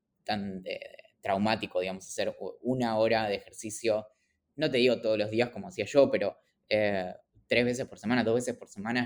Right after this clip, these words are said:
ya empieza a hacer una diferencia. Y si no, incluso caminar, o sea, dedicar una hora a, a caminar como un paso, em, no, no nes-, como no necesariamente agitado, pero sí como un paso sostenido,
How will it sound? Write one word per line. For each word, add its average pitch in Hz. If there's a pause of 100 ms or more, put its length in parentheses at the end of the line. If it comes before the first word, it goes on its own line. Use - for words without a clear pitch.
ya 113
empieza 110
a -
hacer 113
una 110
diferencia. 110
Y 120
si 123
no, 151
incluso 131 (800)
caminar, 113
o 117
sea, 95 (100)
dedicar 120
una 127
hora 127
a, 98
a 95
caminar 104
como 104
un 110
paso, 113 (300)
em, 95 (680)
no, 127
no 143
nes-, 131
como 98
no 131
necesariamente 123
agitado, 113
pero 101
sí 113
como 98 (280)
un 123
paso 120
sostenido, 143